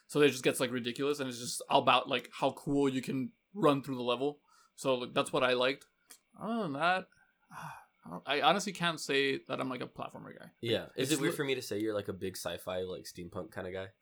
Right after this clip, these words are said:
Speaker 1: Oh, yeah.
Speaker 2: <laughs>
Speaker 1: Uh, no, no, uh, like, no, it's not weird at all. 'Cause, 'cause I am.
Speaker 2: I feel like that's, like, your stigma,
Speaker 1: No,
Speaker 2: like,
Speaker 1: yeah.
Speaker 2: for games. Like, you love those.
Speaker 1: No, yeah, if it has that,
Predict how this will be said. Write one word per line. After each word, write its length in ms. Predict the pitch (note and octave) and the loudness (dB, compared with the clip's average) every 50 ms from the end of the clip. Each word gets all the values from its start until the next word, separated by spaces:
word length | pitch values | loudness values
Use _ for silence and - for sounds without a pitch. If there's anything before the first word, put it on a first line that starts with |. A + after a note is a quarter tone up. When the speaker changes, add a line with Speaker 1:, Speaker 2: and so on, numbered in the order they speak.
| - - | -2 2
Speaker 1:
Oh, 120 | D#3+ C#3 | 2 2
yeah. 180 | - G3 - - - _ _ _ - | 2 2 0 -2 -4 _ _ _ -2
Speaker 2:
<laughs> 60 | G3+ - - - - | -2 0 0 4 6
Speaker 1:
Uh, 100 | A#3 D#3 | 6 8
no, 180 | E3 F3 E3+ E3+ | 10 10 10 10
no, 160 | E3+ D#3+ - | 10 10 10
uh, 260 | C4 - F3+ F#3 G3 G3+ | 8 8 8 8 6 6
like, 220 | G3+ E3+ - - | 6 6 4 2
no, 180 | - E3+ F#3+ F3 | 6 8 10 10
it's 120 | D3+ - | 10 10
not 140 | F#3+ F3 D3+ | 10 10 10
weird 140 | D3+ D#3 C#3 | 10 8 8
at 80 | C3+ C3 | 8 6
all. 180 | C3 B2 A#2+ - C3 | 6 6 4 2 -2
'Cause, 440 | C3 D#3+ - C#3+ B2 C#3+ D#3+ D3 - | -4 -4 -2 0 0 2 2 2 4
'cause 220 | D#3+ D#3+ C#3 G#2 D#3 D#3+ A#2 A#2 | 4 2 2 2 2 2 4 6
I 60 | D3 | 8
am. 280 | D#3 D3+ C#3+ C#3+ C3 | 8 8 6 6 6
Speaker 2:
I 80 | B2+ D#3 | 6 6
feel 200 | D#3 F#3 D#3+ D#3+ | 8 10 10 10
like 120 | E3+ E3+ | 10 10
that's, 180 | D3+ D3 C#3+ D3 | 10 8 6 6
like, 180 | D#3 D3 C3+ C3 | 4 2 2 0
your 260 | A#2+ A#2 A#2+ A#2 A2+ | 0 2 2 2 2
stigma, 460 | - - - A2 G2+ G2+ F2+ F#2 G2+ - | 0 -2 -4 -4 -4 -6 -8 -8 4 8
Speaker 1:
No, 80 | C#4 | 10
Speaker 2:
like, 100 | D4+ A3 | 10 12
Speaker 1:
yeah. 120 | G#3 G3 F#3 | 12 10 8
Speaker 2:
for 120 | D#3+ A#2+ | 6 4
games. 340 | G#2+ G#2+ G2+ G2+ G2+ G2+ - - | 0 -2 -2 -4 -6 -10 -12 -10
Like, 140 | - G2+ G#2+ | -10 -6 -6
you 100 | A2 G#2+ | -4 0
love 200 | A2 G#2+ G#2 G2 | 2 2 2 0
those. 280 | G2 F#2 F#2+ - - - | -2 -6 -8 -8 -8 2
Speaker 1:
No, 120 | - A#3+ B3 | 6 8 10
yeah, 280 | G3 G3 F3 C#3+ C#3+ | 12 12 12 12 12
if 160 | C#3+ D3+ E3 - | 10 10 10 12
it 120 | A#3 - | 10 12
has 200 | - D3 E3 E3 | 10 8 8 8
that, 160 | G#3+ B3 A#3 | 6 4 4